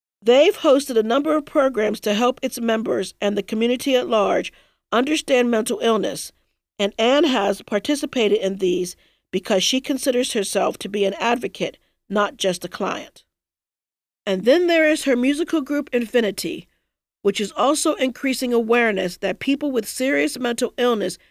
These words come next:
can do things that ordinary folk may not think they are capable of doing,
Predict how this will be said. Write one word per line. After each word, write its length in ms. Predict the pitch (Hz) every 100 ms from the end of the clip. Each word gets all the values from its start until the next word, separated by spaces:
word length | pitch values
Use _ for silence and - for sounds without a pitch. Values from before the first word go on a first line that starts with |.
| _ -
can 200 | 226 214
do 260 | 277 302
things 460 | 302 190 180 - -
that 160 | 190 -
ordinary 600 | 240 277 240 202 - 185
folk 360 | - 196 190 _ _ _ -
may 220 | 220 240
not 260 | 226 214
think 300 | - 220 214
they 140 | 214 202
are 80 | 196
capable 480 | 233 208 202 190
of 160 | 185 208
doing, 420 | 240 214 - 175